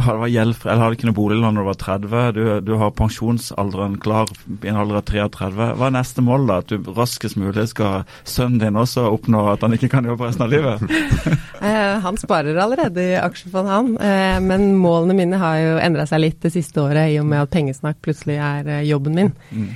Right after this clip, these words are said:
Speaker 2: Så nå er jeg mer opptatt av å få det til å fungere som en, eh, forretning, og at jeg har nok buffer til å kunne, ja, det går jo ikke like bra hver måned, som
Speaker 1: Mm.
Speaker 2: det var jo mye mer, eh, stabilt før, når jeg hadde en jobb med fast utbetalt lønning en dag i måneden.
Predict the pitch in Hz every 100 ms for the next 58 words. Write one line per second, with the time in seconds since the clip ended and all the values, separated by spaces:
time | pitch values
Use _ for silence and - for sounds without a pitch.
0 | - - 170 185 175 165 156 143 135 143
1 | 139 139 139 139 147 147 151 151 151 180
2 | - 151 147 139 135 - 139 139 139 135
3 | 151 143 143 175 175 _ - 170 165 165
4 | 165 160 156 156 165 160 - 202 180 160
5 | 151 147 143 139 - 143 - 147 139 135
6 | 139 151 139 135 139 - _ _ - _
7 | _ _ - - - _ 160 165 165 151
8 | 185 170 160 160 156 156 156 160 151 143
9 | - 185 - 170 170 165 160 165 156 156
10 | 165 151 151 147 143 143 143 156 143 -
11 | - 170 160 165 - 175 180 165 165 151
12 | 147 147 143 147 151 151 - 185 - 175
13 | - 170 165 170 160 151 156 160 156 147
14 | 156 156 143 -